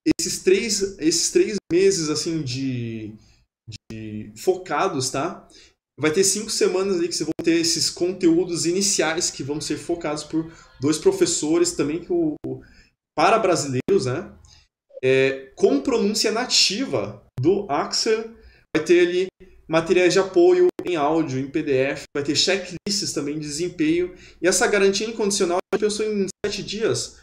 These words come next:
mas a gente vai aumentar ela para trinta dias, porque a gente tem certeza disso aqui.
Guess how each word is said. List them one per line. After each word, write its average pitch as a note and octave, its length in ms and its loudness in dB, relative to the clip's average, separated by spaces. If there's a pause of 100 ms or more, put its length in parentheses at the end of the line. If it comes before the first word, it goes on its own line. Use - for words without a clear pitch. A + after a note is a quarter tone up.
(160)
mas D#3 360 -2
a D3+ 40 -4
gente D3+ 180 -4
vai D3+ 100 -4
aumentar C#3+ 440 -6
ela C3 560 -4
para A#2+ 300 -6
trinta D#3 460 -8
dias, A2+ 340 -8
porque - 240 -10
a A#2 40 -4
gente B2 280 -8
tem C3+ 340 -8 (320)
certeza B2+ 560 -4
disso C3 220 -6
aqui. C3+ 380 -10